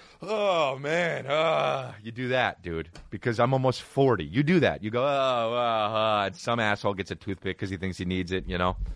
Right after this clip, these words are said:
And, oh, oh, man. So, "Hey," and somebody says, like, "Hey, by the way, you know," and the guy's like, "No, I don't know, I don't know."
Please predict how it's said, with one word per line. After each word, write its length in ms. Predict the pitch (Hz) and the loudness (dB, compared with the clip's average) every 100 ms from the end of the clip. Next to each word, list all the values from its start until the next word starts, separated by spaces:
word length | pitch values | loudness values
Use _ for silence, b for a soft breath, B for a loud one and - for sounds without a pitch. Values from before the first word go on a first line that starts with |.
| B B B B B B B B B B B _ _ _ _ _ _ - | B B B B B B B B B B B _ _ _ _ _ _ -6
And, 140 | 110 110 | 0 2
oh, 1160 | 117 131 135 135 135 117 120 123 120 120 113 | 4 2 2 2 2 0 0 0 2 2 2
oh, 60 | 104 | 0
man. 300 | 110 110 104 | 0 0 -2
So, 260 | 107 104 113 | -2 -2 -2
"Hey," 340 | 208 233 226 | -2 -4 -6
and 100 | 135 | -6
somebody 180 | 170 147 | -6 -6
says, 160 | 143 | -4
like, 140 | 139 160 | -2 -2
"Hey, 160 | 226 | -4
by 160 | 220 - | -4 -4
the 100 | 381 | -2
way, 120 | 349 | -2
you 680 | 202 240 415 - 349 339 294 | -4 -4 -6 -8 -10 -10 -6
know," 720 | 247 208 208 196 190 190 185 165 | 0 0 0 -4 -4 -2 -2 0
and 120 | 120 | 2
the 80 | 110 | 4
guy's 160 | 107 | 4
like, 120 | 98 | 4
"No, 80 | 101 | 2
I 240 | 117 147 78 | 0 0 -2
don't 340 | 80 95 90 | -2 -4 -4
know, 100 | 82 | -4
I 80 | 113 | -4
don't 120 | 107 | -4
know." 240 | 62 58 | -10 -14